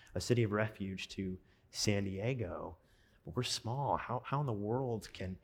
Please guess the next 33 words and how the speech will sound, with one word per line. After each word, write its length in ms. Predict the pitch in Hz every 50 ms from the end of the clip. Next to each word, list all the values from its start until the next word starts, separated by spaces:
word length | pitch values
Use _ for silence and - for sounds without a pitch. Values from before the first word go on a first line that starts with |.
| - - - -
can 220 | - 104 98 95
we 160 | 98 127 156
do 160 | 151 120 113 92
that 180 | 82 82 78
with 140 | 90 95 87
all 180 | 92 95 101 104
of 60 | 98
our 160 | 98 95 90
weaknesses 800 | 90 101 98 - - 104 101 - - 98 92 95 95 95 92 -
and, 160 | 82 82 82 - - - - - - - - - _ -
and 340 | 101 95 92 90 90 87 - -
inabilities? 960 | 107 107 98 95 101 104 104 104 104 95 87 82 80 80 80 - - - - - - - - - - - - - - - -
You 60 | 95
know, 60 | 95
so 120 | - - 98
we 100 | 107 110
can 220 | - 117 104 95 - - - - - - - - _ _ - _ _ - - - -
focus 440 | - - 131 131 135 135 127 110 -
so 200 | - - 120 120
much 320 | 120 117 113 107 - -
on 180 | 101 90 92 90 85 - - - - - _ -
the 80 | - 95
resources 800 | 90 90 90 101 113 127 139 135 - 127 123 113 - 113 110 101
or 80 | 101 92
limitations 840 | 107 120 123 117 - - - 113 110 - - - 104 104 92 -
that 160 | - 90 -
you 180 | 117 101 101 98
and 100 | 98 95
I 380 | 95 92 90 87 87 85 82 - - - -
have 540 | - - 101 101 98 95 95 87 87 87 85 - - - - - _ - - -
to 280 | - - 113 107 104 98
this 180 | 95 90 - -
call. 600 | - - - 113 107 104 92 87 87 87 -